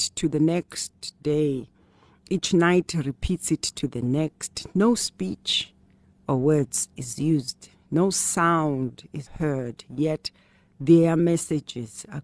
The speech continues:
going out into all the world day by day, and it is heard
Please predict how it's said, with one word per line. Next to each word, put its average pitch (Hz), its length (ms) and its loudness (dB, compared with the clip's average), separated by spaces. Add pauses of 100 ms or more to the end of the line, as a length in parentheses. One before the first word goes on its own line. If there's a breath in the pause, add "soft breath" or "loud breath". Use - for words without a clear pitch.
going 147 420 0
out - 640 -6
into 139 340 -2
all 156 260 2
the 139 160 -4
world 127 540 -4 (580 soft breath)
day 156 300 8
by 123 280 -4
day, 131 360 -4 (720)
and 151 160 4
it 151 140 2
is 135 200 -2 (120)
heard 180 420 4